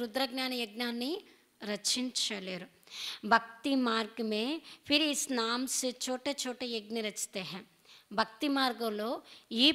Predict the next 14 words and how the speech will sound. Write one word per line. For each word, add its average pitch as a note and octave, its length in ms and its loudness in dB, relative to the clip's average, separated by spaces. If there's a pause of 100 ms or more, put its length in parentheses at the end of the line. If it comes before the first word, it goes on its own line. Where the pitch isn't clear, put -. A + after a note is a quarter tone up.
పేరుతో A#3 420 -2 (420)
మరలా B3 280 2 (100)
చిన్న C#4 160 2 (100)
చిన్న C#4+ 160 0 (120)
యజ్ఞాల్ని A#3+ 500 -2 (500)
రచిస్తూ - 580 -2 (100)
ఉంటారు. F#3 360 -8 (460)
కోయి A#3 300 2
రుద్ర A#3+ 240 0 (100)
యజ్ఞ B3+ 300 0
భీ C#4 160 0
కహతే B3+ 400 -2
హై, A3+ 140 -4 (440)
కొన్ని B3+ 280 2